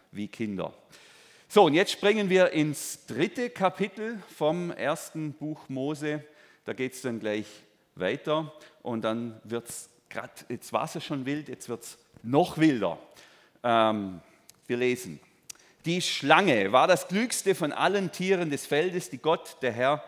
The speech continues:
gemacht hatte. Sie fragte die Frau, „Hat Gott wirklich gesagt, ihr dürft die Früchte von den Bäumen im Garten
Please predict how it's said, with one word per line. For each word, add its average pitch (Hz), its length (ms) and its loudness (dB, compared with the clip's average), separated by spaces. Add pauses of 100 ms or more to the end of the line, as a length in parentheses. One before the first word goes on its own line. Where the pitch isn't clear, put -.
(300)
gemacht 120 480 0
hatte. 85 380 -4 (340)
Sie - 160 -8
fragte 110 400 -2
die 104 100 -8
Frau, 104 480 -6 (800)
„Hat - 160 -2
Gott 127 340 0
wirklich 208 360 8
gesagt, 151 340 4
ihr 175 80 2
dürft 151 220 2
die - 80 -2
Früchte 196 400 0
von 156 160 -2
den 123 120 -2
Bäumen 160 360 0
im 127 100 -4
Garten 131 480 -2